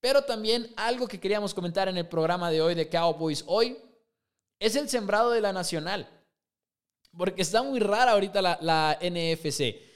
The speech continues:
Y alguien me preguntaba el otro día, ¿ves a los Cowboys en un mejor sembrado que el cuarto de la Nacional? Porque si hoy se acabara la, la N F L, digamos que hoy terminara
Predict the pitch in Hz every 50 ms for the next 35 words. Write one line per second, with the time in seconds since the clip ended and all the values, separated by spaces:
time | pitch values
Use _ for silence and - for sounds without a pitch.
0 | _ _ _ - 156 175 208 233 262 254 254 247 233 233 214 196 185 180 175 175
1 | - 220 247 247 233 202 180 180 185 180 180 175 175 170 170 175 170 165 156 -
2 | - - _ _ _ _ _ 151 180 208 214 214 247 240 226 190 - - 202 202
3 | 196 196 202 196 190 190 196 196 190 180 - - - - _ _ _ _ _ _
4 | _ _ _ - 175 180 180 196 208 214 202 170 - 180 185 185 170 - 180 170
5 | 160 151 160 175 190 185 160 147 143 - - - - _ _ _ _ _ - 160
6 | 156 147 131 - 151 160 165 160 160 160 - 160 151 147 - - - 165 156 151
7 | 151 151 143 139 127 - 147 135 120 113 - - 147 143 - 165 156 - 180 185
8 | 220 254 294 262 - 277 277 - - 233 226 226 220 220 220 214 202 180 - -
9 | 175 175 180 185 190 190 185 175 - 175 156 131 117 90 78 - - _ _ _
10 | _ _ _ _ 147 151 160 185 214 233 240 226 - - - 185 175 - 180 202
11 | 214 214 214 214 202 180 180 165 160 139 120 101 87 - _ _